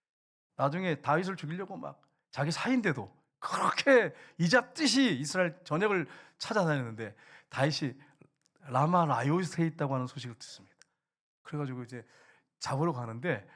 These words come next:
라마 라요스에 어떤 곳이냐면, 선지자들, 거기 있는 하나님 백성들이 날마다 찬송을 드리고, 이십사 시간, 오늘날로 하면 이십사 시간 찬송을 들고 예배하는 곳입니다. 하나님의 임재가 있는 곳이.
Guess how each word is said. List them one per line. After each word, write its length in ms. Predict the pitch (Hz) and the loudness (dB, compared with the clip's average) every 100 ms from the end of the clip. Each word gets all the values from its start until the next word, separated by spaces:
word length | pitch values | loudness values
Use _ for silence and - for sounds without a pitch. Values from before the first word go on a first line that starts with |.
| _ | _
라마 400 | - 113 127 151 | -8 -4 0 2
라요스에 320 | 147 127 120 107 | 2 0 -4 -10
어떤 240 | - 127 | -8 -8
곳이냐면, 540 | 113 104 107 147 127 - _ _ _ _ | -8 -12 -10 -8 -8 -12 _ _ _ _
선지자들, 720 | - - 190 165 135 117 95 _ _ | -14 -10 -8 -6 -6 -6 -16 _ _
거기 240 | 123 123 | -12 -10
있는 300 | 120 117 107 - _ _ | -8 -10 -12 -16 _ _
하나님 320 | - 170 151 | -6 -4 -4
백성들이 500 | 131 135 117 147 135 | -6 -8 -8 -8 -10
날마다 480 | - 277 - - - | -12 -14 -14 -12 -10
찬송을 560 | - 247 208 180 202 165 | -4 -4 -4 -8 -10 -8
드리고, 340 | 131 110 - _ _ _ _ _ _ _ - | -10 -12 -18 _ _ _ _ _ _ _ -4
이십사 360 | 175 196 202 | -2 0 0
시간, 240 | 160 147 120 | 2 0 0
오늘날로 420 | 131 156 143 123 | 2 4 4 0
하면 120 | 117 | -4
이십사 280 | 139 - 156 | -6 -4 -4
시간 160 | 131 131 | -4 -6
찬송을 380 | - 165 156 | -6 -4 -4
들고 180 | 131 117 | -4 -8
예배하는 420 | 104 127 131 120 | -6 -4 -4 -4
곳입니다. 420 | 104 - 87 - _ _ _ _ _ - - | -12 -16 -20 -20 _ _ _ _ _ -20 -6
하나님의 560 | - 233 240 226 190 | 0 4 4 4 2
임재가 380 | 139 151 151 127 | 2 2 0 -2
있는 140 | 110 95 | -6 -12
곳이. 260 | - - | -18 -20